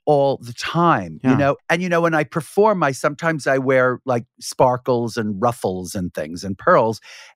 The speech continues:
Speaker 1: And I feel like, am I an imposter in this? Or am I realer than I ever was in my entire life just wearing black T-shirts, you know?
Speaker 2: I know, and it's
Speaker 1: Um,
Speaker 2: really
Speaker 1: so
Speaker 2: hard. And, you know, I thought about this a lot during the pandemic,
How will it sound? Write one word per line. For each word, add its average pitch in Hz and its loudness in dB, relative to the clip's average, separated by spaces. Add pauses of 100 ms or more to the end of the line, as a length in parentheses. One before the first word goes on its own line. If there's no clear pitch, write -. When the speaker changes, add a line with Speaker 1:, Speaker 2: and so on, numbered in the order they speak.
Speaker 1:
And 156 2
I 151 0
feel 240 0
like, 127 -2 (240)
am 151 0
I 160 2
an 165 -2
imposter 147 0
in 190 0
this? 214 -2
Or 151 4
am 151 0
I 143 0
realer 135 0 (240)
than 139 2
I 139 0
ever 135 2
was 120 0
in - -6
my 120 0
entire 120 0
life 135 2
just - -10
wearing 113 -2
black 110 -2
T-shirts, - -8
you 107 -2
know? 101 -2
Speaker 2:
I 175 2
know, 196 0
and 202 2
it's 165 0
Speaker 1:
Um, 139 0
Speaker 2:
really 208 0
Speaker 1:
so 139 2
Speaker 2:
hard. 202 -6
And, 165 -6
you 165 2
know, 175 2
I 135 -2
thought 170 2
about 196 0
this 131 -4
a 127 0
lot 120 2
during 110 -4
the 104 -6
pandemic, 117 -2